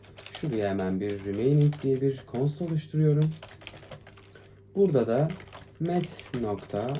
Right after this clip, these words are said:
A B S kullanarak remaining time'dan duration'ı çıkartıyorum arkadaşlar.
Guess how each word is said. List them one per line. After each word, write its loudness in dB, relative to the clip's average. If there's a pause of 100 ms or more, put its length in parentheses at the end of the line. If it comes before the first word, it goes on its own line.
A 4
B 8
S 4
kullanarak 0 (1900)
remaining 4
time'dan 0 (240)
duration'ı 4
çıkartıyorum 2
arkadaşlar. -4